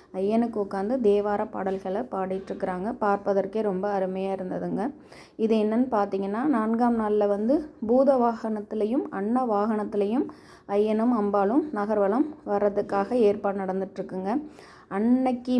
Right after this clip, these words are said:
மண்டகப்படி, அதாவது அன்னைக்கு பூஜைக்குரியவங்க பழனி ரோட்ல அந்த சைடு இருந்தாங்க. அவங்க இடத்துக்கு போய் அங்கேருந்து அம்பாளும் ஐயனும் வந்து பூத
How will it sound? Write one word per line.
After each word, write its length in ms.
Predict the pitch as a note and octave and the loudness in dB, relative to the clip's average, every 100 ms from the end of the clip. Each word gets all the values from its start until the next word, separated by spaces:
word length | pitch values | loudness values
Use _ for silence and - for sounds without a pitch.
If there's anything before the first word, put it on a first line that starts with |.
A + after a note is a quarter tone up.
| A3 | 4
மண்டகப்படி, 600 | G3+ A3 B3 A#3+ G3+ G3 | 4 2 2 2 2 2
அதாவது 240 | F#3+ A3+ G#3 | 2 0 0
அன்னைக்கு 300 | G#3 A3 A3+ | 0 0 0
பூஜைக்குரியவங்க 880 | A3+ A#3+ B3 B3 G#3 G#3 G3+ G3 C#4+ - - | 2 2 0 0 0 2 2 0 -2 -4 -8
பழனி 340 | G#3 A3 A#3+ | -4 2 2
ரோட்ல 440 | B3 G#3+ G3+ G3 G3 G3 | 4 2 2 0 0 0
அந்த 160 | G3 G#3 | 0 0
சைடு 240 | G#3 G#3 G#3 | 0 4 4
இருந்தாங்க. 420 | F#3+ F#3+ F#3+ F#3 G#3 F4+ - - - - - | 4 -2 -2 -2 -2 -2 -8 -20 -20 -20 -2
அவங்க 360 | G3+ A3+ C4+ C4 | 2 4 4 4
இடத்துக்கு 420 | A3 A3 A#3+ A#3+ A3+ | 4 2 0 -4 0
போய் 260 | G#3 A3 D#4 G#3+ | 2 4 2 2
அங்கேருந்து 540 | A3+ B3 C4 A#3+ B3+ A#3 | 4 6 6 6 4 2
அம்பாளும் 600 | G3+ G#3 A3 G#3+ A#3 G#4 - - C#4+ | 0 0 2 4 4 2 -2 -8 -4
ஐயனும் 440 | G#3+ G#3+ G#3+ A3 G3+ | -2 -2 -2 -2 -2
வந்து 180 | G#3 G4 - A3+ | 0 0 0 4
பூத 180 | A#3 | 4